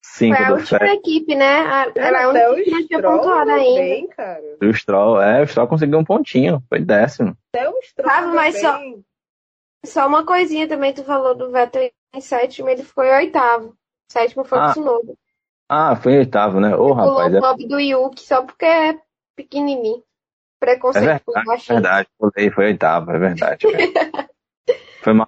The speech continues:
Speaker 1: aí,
Speaker 2: Mas tudo
Speaker 1: Tsunoda.
Speaker 2: bem, perdão pro, pro Tsunoda. Aqui neste
Speaker 1: Porque eu tô
Speaker 2: podcast ninguém te odeia, Tsunoda.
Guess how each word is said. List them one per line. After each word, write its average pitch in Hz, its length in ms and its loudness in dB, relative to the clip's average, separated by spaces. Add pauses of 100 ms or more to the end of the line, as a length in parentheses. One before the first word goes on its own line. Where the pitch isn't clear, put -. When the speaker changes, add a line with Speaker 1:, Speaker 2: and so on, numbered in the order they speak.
Speaker 1:
aí, 117 160 4
Speaker 2:
Mas - 120 0
tudo 92 140 2
Speaker 1:
Tsunoda. 160 180 2
Speaker 2:
bem, 254 320 4
perdão 254 420 2
pro, 240 300 -10
pro 240 180 -4
Tsunoda. 240 720 0 (160)
Aqui 247 220 -6
neste 233 300 0
Speaker 1:
Porque 156 120 2
eu 156 80 4
tô - 60 -18
Speaker 2:
podcast 226 500 -4
ninguém 240 300 4
te 311 100 -4
odeia, 233 380 0
Tsunoda. 214 500 -8